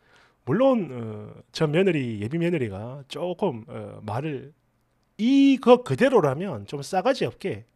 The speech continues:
정 없게 한 건 맞다고 봅니다. 그죠? 어. <laughs> 근데, 근데 그것도 어느 정도로 해야지. 돈이 너무 많으면,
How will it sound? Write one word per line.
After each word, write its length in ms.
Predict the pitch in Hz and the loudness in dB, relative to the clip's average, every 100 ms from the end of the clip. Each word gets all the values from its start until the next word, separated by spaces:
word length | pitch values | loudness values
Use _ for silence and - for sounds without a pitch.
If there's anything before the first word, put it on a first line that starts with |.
| _ | _
정 240 | - 170 269 | -2 0 0
없게 200 | 160 214 | -4 -6
한 180 | 226 269 | -6 -4
건 180 | 269 151 | -4 -4
맞다고 440 | 220 240 175 135 | -4 -4 -4 -2
봅니다. 380 | 185 254 294 143 | 0 0 -2 -6
그죠? 260 | 107 127 233 _ _ | -8 -12 -14 _ _
어. 320 | 127 120 110 _ _ _ - - _ _ _ _ - - - - - | -20 -18 -20 _ _ _ -20 -20 _ _ _ _ -6 -6 -6 -12 -20
<laughs> 220 | _ - | _ -12
근데, 460 | - 233 226 127 - - - - - _ | -8 -6 -6 -8 -12 -20 -20 -20 -20 _
근데 600 | - 214 240 180 175 110 107 - _ _ _ _ | -10 -8 -6 -6 -8 -12 -14 -20 _ _ _ _
그것도 360 | 156 220 - | -8 -4 0
어느 120 | 202 190 | 0 0
정도로 380 | 120 180 277 | -2 -2 -2
해야지. 600 | 143 98 104 104 113 107 _ _ | -2 -6 -14 -18 -18 -20 _ _
돈이 240 | - 180 226 | -4 -4 -2
너무 240 | 131 262 | -6 -4
많으면, 760 | 294 160 170 247 165 101 101 | -2 -2 -4 -6 -8 -12 -16